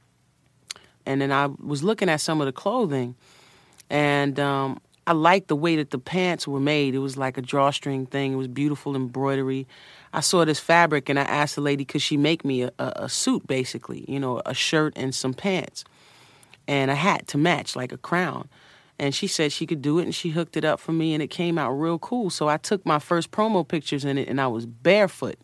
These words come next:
in these pictures, squatting with this African suit on, and it was like, "Whoa, who is this?"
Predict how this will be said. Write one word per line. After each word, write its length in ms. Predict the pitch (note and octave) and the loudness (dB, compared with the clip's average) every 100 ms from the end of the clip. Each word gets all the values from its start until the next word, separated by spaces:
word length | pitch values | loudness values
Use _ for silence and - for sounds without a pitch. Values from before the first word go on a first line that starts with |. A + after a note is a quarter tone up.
| - | -4
in 120 | B2+ | 0
these 180 | C3 C3+ | 0 -2
pictures, 460 | F#3 - - - - _ - - - _ _ | -4 -4 -10 -10 -14 _ -20 -20 -20 _ _
squatting 640 | - - F3 D#3+ - B2+ B2+ | -12 -2 6 6 4 -2 -2
with 180 | C3 B2+ | -2 -2
this 320 | C#3 C3 - - _ - | -4 -2 -8 -12 _ 0
African 680 | D#3 D#3 C#3+ C#3+ C3+ B2+ | 0 2 -2 -2 -2 -2
suit 340 | B2+ - F#3 D#3 | -4 0 2 2
on, 240 | C3+ B2 | 2 2
and 140 | B2 C#3 | 0 0
it 80 | |
was 160 | C#3 C3+ | -2 -4
like, 260 | B2+ A#2+ G#2 _ - | -2 -4 -8 _ 0
"Whoa, 420 | C#3 D#3 - - - | 8 8 6 -2 -2
who 140 | F#3+ | 0
is 180 | C3 C3 | 0 0
this?" 420 | F3+ D3+ - - | 2 2 0 -12